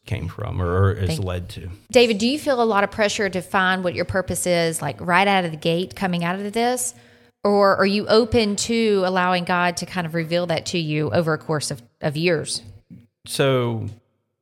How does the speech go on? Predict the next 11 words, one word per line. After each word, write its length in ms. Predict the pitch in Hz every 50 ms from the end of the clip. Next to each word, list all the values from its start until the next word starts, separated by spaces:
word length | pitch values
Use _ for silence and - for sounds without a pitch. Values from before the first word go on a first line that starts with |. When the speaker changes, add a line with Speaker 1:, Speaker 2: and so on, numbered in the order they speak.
| _ _ _ -
Speaker 1:
if 100 | 101 107
you're 100 | 127 123
asking 280 | 127 127 - - 135
me 100 | 123 117
today, 340 | 101 - 101 101 98 98 104
I 60 | 107
would 200 | 104 104 101 101
say, 420 | - 110 87 85 87 92 98 98 101 - _ _ _ _ _ _ _ _ _ _ _ _ _ _ _ _ _
give 140 | - 107 101
it 100 | - -
time. 460 | - 82 92 92 92 92 98 - -